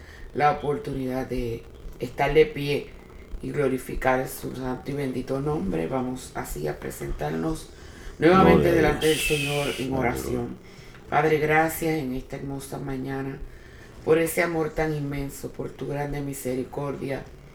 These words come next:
Speaker 1: Gracias, Señor, porque nos permitiste el descanso durante la noche, porque estuviste con nosotros y nos diste las fuerzas para levantarnos en esta hermosa mañana.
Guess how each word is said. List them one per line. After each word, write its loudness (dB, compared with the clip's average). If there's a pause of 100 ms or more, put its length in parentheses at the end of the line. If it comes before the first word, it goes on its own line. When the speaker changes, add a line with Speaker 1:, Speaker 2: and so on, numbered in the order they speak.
(540)
Speaker 1:
Gracias, 0
Señor, -2
porque -2 (420)
nos -10
permitiste 2
el 2
descanso -2
durante -4
la -6
noche, -8 (600)
porque -8
estuviste -2
con -4
nosotros -6 (540)
y -8
nos -2
diste -2
las 2
fuerzas -2
para -4
levantarnos -4
en -4
esta -8
hermosa -8
mañana. -6